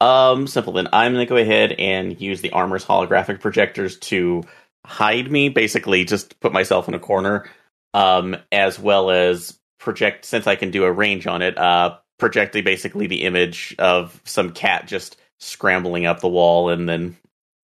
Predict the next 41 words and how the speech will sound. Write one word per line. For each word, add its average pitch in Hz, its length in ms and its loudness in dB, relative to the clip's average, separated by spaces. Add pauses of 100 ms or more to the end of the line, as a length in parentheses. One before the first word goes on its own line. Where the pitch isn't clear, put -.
(240)
that's, 113 240 2
like, 90 160 2
moving 92 260 -2
off 85 160 0
to 87 60 -10
the 85 40 -6
side 90 320 0
once 92 240 -4
they 90 140 0
get 87 140 -4
around. 87 400 -6
So 90 300 0 (280)
basically 104 680 -2 (280)
put 131 180 2
it, 110 200 0 (200)
that's, 110 240 2
like, 95 160 2
try 107 180 0
to 90 100 -4
trick - 280 -4
them 92 140 -6
to 92 60 -6
think 85 260 -4
that 90 180 0
there's 92 240 2
just - 140 -14
a 95 60 -4
random 87 460 0 (100)
alley 87 240 2
cat 87 300 0
that 90 80 2
was 87 220 -2 (460)
going 90 320 2
off 85 180 0
to 92 60 -4
the 87 60 -4
side 87 320 2
with 90 140 -2
the 98 60 0
holographic 87 520 0
projectors. 95 640 -4